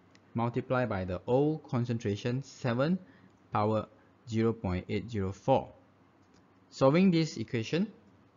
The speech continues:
your answer will be two hundred twenty-three M G. So you can round up to the nearest to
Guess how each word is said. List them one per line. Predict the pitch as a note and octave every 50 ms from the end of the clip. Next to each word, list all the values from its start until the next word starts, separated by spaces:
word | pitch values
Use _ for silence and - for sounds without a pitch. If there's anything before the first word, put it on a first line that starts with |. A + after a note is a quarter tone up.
| - - - - - - _ - -
your | A2 G#2+ -
answer | - A#2+ B2 B2 C#3 B2+
will | A#2+ A2
be | G#2 G#2 A2+ C3+ E3+ F#3+ - - - - - _ _ _ _ _ _ -
two | - E3 E3+ F3+ F3+ E3+
hundred | D#3 D#3 C#3 C3+ C3 B2+ B2 C3 C3+ C3 - - - - - - - _ _ _ _ _
twenty-three | - A2+ A2 A2 G#2 G#2 - - B2 A#2 -
M | - G#2 G#2 G2+
G. | G#2 G#2 F#2 F2 - - - -
So | - - A2+
you | G#2+ A2 A2 A2 A2
can | - A#2+ G#2+ F#2+ F#2+ F#2+ G2
round | G2+ A2+ A#2+ C3 -
up | B2+ C3+ - - - - - - - _ _ _ _ _ _ _ _ -
to | A#2 G#2+
the | G#2 G#2
nearest | G#2 A2 A2+ A#2 A#2 B2+ D3 D#3+ - - - - - _ - _ _ - - _ _ - _ _ _ _ _ _ _ _ _
to | - D3 D3+ D#3 D3+